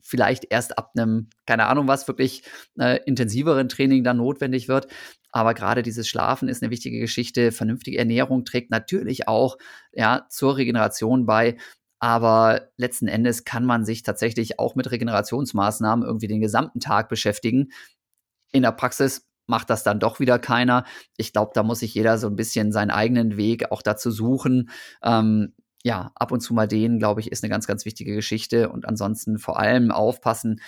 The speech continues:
glaube ich, dass man so nach harten Belastungen,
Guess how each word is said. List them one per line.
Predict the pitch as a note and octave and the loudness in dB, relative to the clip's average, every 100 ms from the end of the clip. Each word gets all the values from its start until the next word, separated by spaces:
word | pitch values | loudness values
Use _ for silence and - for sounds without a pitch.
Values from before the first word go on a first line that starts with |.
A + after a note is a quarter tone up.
| - _ | -20 _
glaube | G#2 G#2+ G#2+ | 2 2 4
ich, | - A2 - - _ _ | 2 -2 -4 -18 _ _
dass | - A2 | -2 -2
man | G#2+ G#2+ | 0 0
so | G#2 A2 A2 A2 A2 _ _ _ _ - | 2 2 4 2 0 _ _ _ _ -4
nach | B2+ | 0
harten | C3 D3+ - | 4 4 4
Belastungen, | A#2 G#2+ A2+ - G2+ G2 A#2 | 0 0 -2 -4 -4 -6 -10